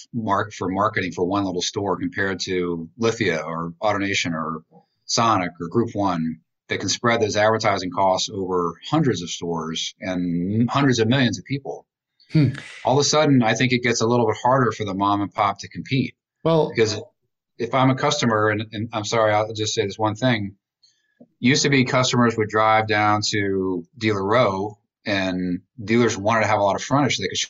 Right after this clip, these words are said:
Speaker 1: their inventory. Now I'm holding up my <laughs> phone. This is a podcast, people can't tell, but I'm holding up my phone,
Speaker 2: Hmm.
Speaker 1: which is about six inches, you know,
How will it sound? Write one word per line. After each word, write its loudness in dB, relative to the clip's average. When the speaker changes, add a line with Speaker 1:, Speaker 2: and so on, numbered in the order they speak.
Speaker 1:
their 0
inventory. 0
Now 2
I'm 0
holding 4
up -2
my -2
<laughs> -10
phone. 4
This -6
is 0
a -2
podcast, 0
people -2
can't -8
tell, 2
but 0
I'm 0
holding 4
up -4
my -6
phone, 0
Speaker 2:
Hmm. 6
Speaker 1:
which 0
is 2
about 2
six 2
inches, 2
you 0
know, 0